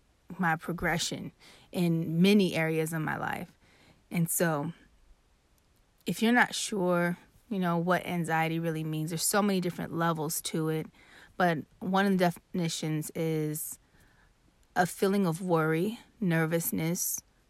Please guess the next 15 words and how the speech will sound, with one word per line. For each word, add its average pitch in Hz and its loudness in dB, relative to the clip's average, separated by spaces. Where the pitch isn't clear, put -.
or 180 2
unease, 175 -2
typically 185 -2
about 160 4
an - -6
imminent 185 4
event 170 -2
or 165 -2
something 185 -2
with 156 -4
an 156 -4
uncertain 165 -2
outcome. - -4
So - -4
basically, 170 -4